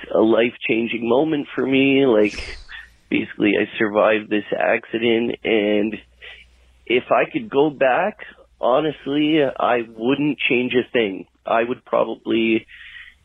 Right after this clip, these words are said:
get, you know, I wouldn't change a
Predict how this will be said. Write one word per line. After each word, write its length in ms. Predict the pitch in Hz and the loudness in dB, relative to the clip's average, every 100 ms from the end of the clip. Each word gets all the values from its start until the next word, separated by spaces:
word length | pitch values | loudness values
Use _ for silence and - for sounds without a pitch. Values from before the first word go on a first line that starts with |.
| _ _ _ - | _ _ _ -20
get, 560 | 143 - 143 131 120 - - | -16 -2 2 4 2 -6 -20
you 260 | - 127 139 | -18 -2 2
know, 240 | 123 120 | 4 4
I 140 | 113 117 | 4 2
wouldn't 360 | 117 131 127 113 - | 0 -2 -2 -4 -4
change 380 | 120 113 113 - | -2 0 -2 -4
a 80 | - | -4